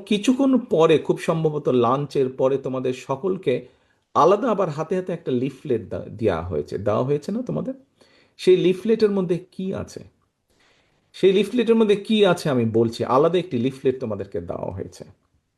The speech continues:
এখানে সোহেল, আজকে যে অনুষ্ঠান পরিচালনা করছে আমাদের জয়েন্ট সেক্রেটারি সোহেল,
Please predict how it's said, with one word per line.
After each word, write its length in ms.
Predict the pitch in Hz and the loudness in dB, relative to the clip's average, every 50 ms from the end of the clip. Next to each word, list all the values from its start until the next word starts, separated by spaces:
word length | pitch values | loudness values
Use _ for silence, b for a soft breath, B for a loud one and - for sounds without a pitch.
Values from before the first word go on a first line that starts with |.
| _ _ _ _ _ | _ _ _ _ _
এখানে 280 | - 127 123 175 175 170 | 0 2 2 4 2 2
সোহেল, 580 | 165 - - 185 170 160 208 190 139 101 - - - _ _ _ _ _ _ _ _ _ _ _ _ | 0 0 0 2 4 4 6 4 4 2 0 -4 -10 _ _ _ _ _ _ _ _ _ _ _ _
আজকে 240 | - 107 - - 131 | -6 -4 -2 0 2
যে 80 | 123 123 | 4 4
অনুষ্ঠান 380 | 117 135 156 - - 147 131 127 | 4 4 2 0 -2 -2 -2 0
পরিচালনা 480 | 123 127 127 127 127 151 135 131 127 | 2 2 2 2 2 0 -2 -2 -2
করছে 260 | 123 127 123 127 - | -2 -2 -4 -2 -2
আমাদের 260 | 120 110 107 107 104 101 | -2 0 0 0 0 0
জয়েন্ট 240 | 110 107 110 113 | 0 0 -2 -2
সেক্রেটারি 340 | 113 - 107 107 107 98 - | -4 -6 -6 -6 -6 -6 -6
সোহেল, 280 | - - 101 110 113 | -4 -2 0 2 0